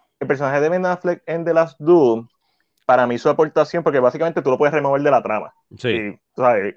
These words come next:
Speaker 1: Cuadrando y moviendo escenas, lo podrías remover de la tra-, la trama completamente. Pero para mí lo que el personaje trae, específicamente en la segunda historia, en el segundo punto de vista,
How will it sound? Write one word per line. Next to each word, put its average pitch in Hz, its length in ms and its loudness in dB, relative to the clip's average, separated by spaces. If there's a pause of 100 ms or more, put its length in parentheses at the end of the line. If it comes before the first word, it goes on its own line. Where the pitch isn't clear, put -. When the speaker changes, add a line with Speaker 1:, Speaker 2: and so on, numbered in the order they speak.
Speaker 1:
Cuadrando 120 500 2
y 147 60 0
moviendo 143 440 -2
escenas, 147 300 -4
lo 123 80 2
podrías 110 300 -2
remover 131 280 -4
de 135 80 -2
la 131 140 -2
tra-, 131 180 -2 (140)
la 127 120 2
trama 135 260 0
completamente. 113 600 -4 (720)
Pero 143 200 4
para 139 180 4
mí 135 120 0
lo 147 100 4
que 165 60 0
el 170 100 -2
personaje 170 480 0
trae, 170 180 6
específicamente 135 840 -4
en 117 200 -6
la 110 120 -2
segunda 110 240 -4
historia, 135 340 2
en 110 120 -2
el 104 80 -4
segundo 107 240 -2
punto 117 220 -4
de 131 80 2
vista, 143 360 -2